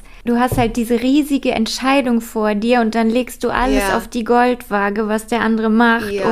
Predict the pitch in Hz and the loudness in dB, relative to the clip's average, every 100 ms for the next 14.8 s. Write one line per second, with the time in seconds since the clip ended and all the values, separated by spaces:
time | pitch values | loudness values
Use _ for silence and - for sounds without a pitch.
0 | 220 214 220 - 185 190 262 190 247 285 | 2 2 -2 -10 -12 -4 -2 2 4 4
1 | 302 - - - 247 226 233 254 254 269 | 2 -4 -16 -4 -2 -2 -2 -2 -2 -2
2 | 285 262 269 277 233 269 269 262 254 277 | -2 -2 -2 0 0 2 4 4 2 0
3 | 240 208 - 196 190 196 196 - 202 208 | -6 -6 -6 -4 -4 -6 -12 -10 -10 -10
4 | - 214 240 220 208 - 214 202 202 190 | -10 -2 0 0 -2 -6 -10 -6 -6 -6
5 | - - 202 196 196 220 - - - - | -10 -12 -10 -8 -8 -10 -12 -20 -20 -20
6 | - 226 214 220 226 240 - 233 240 269 | -4 0 2 4 4 2 2 0 2 0
7 | 190 233 240 240 233 240 226 226 220 - | -2 0 2 2 2 0 2 0 -2 -2
8 | 240 254 262 277 233 226 233 226 233 233 | 0 0 0 0 0 0 2 2 2 0
9 | 233 - - - 240 254 254 277 - 220 | -4 -20 -20 -6 -2 0 0 0 2 0
10 | 233 233 226 - 269 214 240 254 254 240 | -2 0 0 0 -2 2 2 2 0 0
11 | 262 311 - 233 226 226 233 247 233 220 | 0 -2 0 0 0 2 2 2 2 2
12 | 220 214 233 - 226 226 226 190 208 - | 4 2 2 2 2 4 2 0 -2 -2
13 | 233 233 254 226 208 202 196 196 208 202 | -4 -2 -4 0 -2 -2 -4 -4 -4 -6
14 | 202 220 220 226 - 220 196 | -4 -2 -2 -4 -6 -4 -4